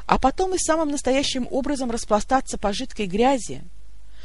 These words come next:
после чего ползти, подобно толстому червяку, до первых настоящих кустов. И уже там,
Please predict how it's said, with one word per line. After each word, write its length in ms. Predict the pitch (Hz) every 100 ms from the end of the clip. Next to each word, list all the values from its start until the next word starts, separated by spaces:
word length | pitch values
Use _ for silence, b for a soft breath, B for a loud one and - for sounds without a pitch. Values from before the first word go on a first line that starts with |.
| b
после 240 | - 214 226
чего 260 | - 214
ползти, 400 | 208 196 190 -
подобно 420 | 226 190 196 185 185
толстому 460 | 214 214 - 180
червяку, 500 | 170 190 175 190 254
до 140 | 208 185
первых 340 | 214 208 202
настоящих 560 | 175 - 165 175 180 -
кустов. 460 | 180 - 160 139 - - - - - - - - - - - - - - B B B -
И 60 |
уже 280 | 247 233 277
там, 360 | - 277 269